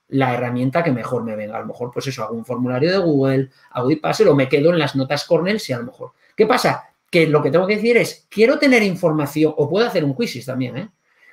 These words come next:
Quiero tener información sobre cómo han asimilado esos conocimientos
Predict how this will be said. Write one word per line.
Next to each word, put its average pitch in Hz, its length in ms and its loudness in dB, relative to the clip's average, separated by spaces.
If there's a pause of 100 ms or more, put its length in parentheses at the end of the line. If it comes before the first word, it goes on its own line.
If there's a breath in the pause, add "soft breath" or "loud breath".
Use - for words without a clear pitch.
(420 soft breath)
Quiero 277 200 2
tener 302 240 4
información 190 1040 -2
sobre 160 800 2 (480)
cómo 226 260 4
han 214 140 2
asimilado 175 640 -2
esos 170 240 -6
conocimientos 151 1040 -6